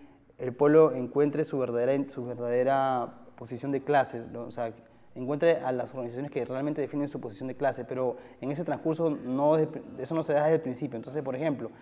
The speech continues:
sectores campesinos influenciados por la pequeña burguesía, ¿no? Eh,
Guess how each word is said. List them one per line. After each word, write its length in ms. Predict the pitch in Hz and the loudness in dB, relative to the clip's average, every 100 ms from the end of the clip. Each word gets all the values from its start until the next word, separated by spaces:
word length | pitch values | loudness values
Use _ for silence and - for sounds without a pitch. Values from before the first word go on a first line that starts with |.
| - - - | -20 -18 -8
sectores 260 | 135 190 | 2 2
campesinos 520 | 190 170 151 208 175 151 | 4 0 0 2 2 0
influenciados 580 | 131 131 131 160 175 | -2 -4 2 8 8
por 200 | 170 170 | 6 2
la 80 | 165 | 2
pequeña 320 | 135 127 139 | -2 -4 -2
burguesía, 480 | 139 123 120 120 - - - _ - | -2 -4 -6 -8 -10 -14 -20 _ -14
¿no? 160 | 117 - - - - - | -12 -14 -20 -20 -16 -8
Eh, 600 | 123 123 120 117 117 | -6 -4 -4 -4 -6